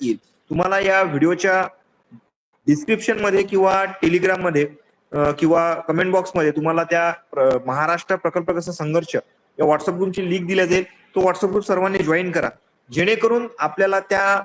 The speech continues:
बैठकीमध्ये प्रकल्पग्रस्त संघटनेचे अध्यक्ष, प्रकल्पग्रस्त संघटनेचे पदाधिकारी येतील, जे की सीएम साहेब, फडणवीस साहेबांच्या खूप जवळचे आहे.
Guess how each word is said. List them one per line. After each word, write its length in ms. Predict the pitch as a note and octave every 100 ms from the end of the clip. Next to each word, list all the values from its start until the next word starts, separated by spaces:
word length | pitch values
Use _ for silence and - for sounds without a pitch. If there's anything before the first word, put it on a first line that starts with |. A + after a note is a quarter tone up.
| - _ -
बैठकीमध्ये 680 | D3 D3+ F#3+ G3 F#3+ F3 F#3 - _ _ -
प्रकल्पग्रस्त 540 | E3+ G#3 G3+ G3 F#3
संघटनेचे 540 | F3+ F3 F3 F#3 F#3
अध्यक्ष, 400 | F3 D#3+ F3+ - F#3 F3+ - _ _ -
प्रकल्पग्रस्त 520 | E3 F#3+ F#3+ F#3 G3
संघटनेचे 480 | F3 E3 E3 F3+ F3+
पदाधिकारी 560 | E3 D#3 E3 G3 G3+
येतील, 280 | F3+ E3 E3
जे 100 | E3+
की 120 | -
सीएम 420 | G#3+ - G3+ G#3+
साहेब, 240 | G#3 E3 D3
फडणवीस 340 | D3+ F3 F#3+ F3+
साहेबांच्या 380 | E3+ F3 F3 -
खूप 180 | G#3+
जवळचे 360 | A3+ A3 G#3 -
आहे. 140 | -